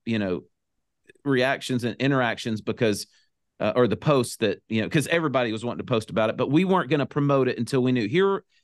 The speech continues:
here was some of our fear, and we discussed this in detail. Um, number one, anytime Satan gets a hold of mistakes that happen in the church, the church needs to own it. But anytime Satan gets a hold of it,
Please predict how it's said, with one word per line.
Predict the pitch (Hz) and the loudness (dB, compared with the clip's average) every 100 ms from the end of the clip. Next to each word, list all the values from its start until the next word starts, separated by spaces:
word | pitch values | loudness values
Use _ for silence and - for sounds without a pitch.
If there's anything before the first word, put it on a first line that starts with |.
| _ - | _ -2
here | 214 | 0
was | 226 185 - | 2 -2 -4
some | 175 | -4
of | 160 135 | -2 -2
our | 123 | -4
fear, | - 127 85 62 - | -2 -2 -2 -6 -2
and | 113 | 2
we | 120 127 | 4 2
discussed | 135 - 139 120 - | 0 0 0 -2 -4
this | 95 90 - | -4 -4 -4
in | 113 98 | -2 2
detail. | 131 127 101 87 87 _ _ _ _ _ _ _ _ _ | 0 0 0 0 -2 _ _ _ _ _ _ _ _ _
Um, | 127 120 110 | -2 0 0
number | 143 160 151 | -2 2 2
one, | 135 147 135 110 107 | 2 2 2 -2 -4
anytime | 139 160 208 208 170 151 143 139 127 - | -2 0 0 0 -2 0 0 -2 -6 -8
Satan | - - 139 - 104 98 92 127 | -6 0 0 0 -2 -4 -4 -2
gets | 135 - - | -2 -2 -2
a | 123 113 | -2 0
hold | 131 123 123 120 | 2 2 2 0
of | 113 107 113 | -2 -2 -2
mistakes | 107 - - 127 - - | -4 -4 0 0 -2 -6
that | 117 | -2
happen | 123 120 117 | -2 -2 -4
in | 110 | -4
the | 101 | -4
church, | - 101 95 - - _ _ _ 120 | -2 -2 -2 -10 -14 _ _ _ -4
the | |
church | - 185 185 | 0 0 0
needs | 170 143 - | -2 -2 -2
to | 139 | -2
own | 127 104 | 0 -2
it. | 90 | -2
But | - - | -4 0
anytime | 147 175 185 151 | 2 2 0 -2
Satan | - 156 147 147 | -2 -2 -2 -2
gets | 135 123 | -4 -2
a | 127 | -2
hold | 135 123 | 0 2
of | 117 113 | 0 -2
it, | 107 | -6